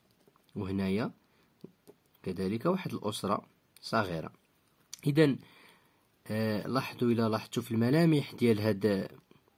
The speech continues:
ديال لي دو، لي دو فامي، كتلاحظوا بأن في الصورة الأولى كاين واحد لا كومونيكاسيون،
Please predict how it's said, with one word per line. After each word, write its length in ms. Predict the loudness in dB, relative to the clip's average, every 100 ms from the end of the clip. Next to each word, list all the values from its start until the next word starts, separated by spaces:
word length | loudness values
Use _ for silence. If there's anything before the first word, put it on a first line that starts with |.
| _ _ -20 _ _ -10
ديال 360 | 0 0 0 -4 -8 -8 -8 -2
لي 160 | 0
دو، 300 | 2 2 2 -2 _ _ _ -6
لي 100 | -2
دو 140 | -2
فامي، 420 | -2 -2 0 0 -2 _ _ _ _ _ _ -6
كتلاحظوا 540 | -4 0 0 0 -2
بأن 480 | 0 0 2 2 0 -6 _ _ _ _ _ _ _
في 60 | -6
الصورة 500 | -2 0 2 2 0
الأولى 440 | -4 -4 -2 -2
كاين 240 | 2 2
واحد 240 | 2 -2 -4
لا 120 | -6
كومونيكاسيون، 1000 | 0 4 4 4 0 -4 -4 -2 -2